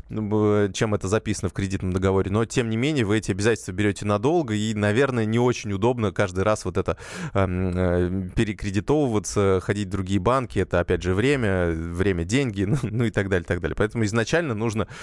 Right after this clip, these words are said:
э, это делать, э, максимально щепетильно, торговаться и так далее. Э, я вам скажу, у нас, эм, э, есть один знакомый, который,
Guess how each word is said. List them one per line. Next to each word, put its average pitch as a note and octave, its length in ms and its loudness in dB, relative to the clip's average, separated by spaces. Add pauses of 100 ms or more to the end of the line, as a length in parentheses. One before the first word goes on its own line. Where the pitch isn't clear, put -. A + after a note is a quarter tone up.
(220)
э, G2+ 140 0
это G#2 300 2
делать, G#2 420 2
э, F2+ 260 2
максимально F#2+ 880 0
щепетильно, A#2+ 720 0
торговаться G2+ 600 0
и F2+ 40 -4
так F2+ 160 -4
далее. D#2 220 -2 (320)
Э, F2 240 4 (200)
я G#2 160 2
вам A2+ 80 -2
скажу, B2+ 260 0
у G2+ 40 0
нас, - 420 -2
эм, G#2 460 2
э, G2 440 2
есть - 340 -4
один G2+ 300 2
знакомый, B2 500 0
который, G#2+ 580 0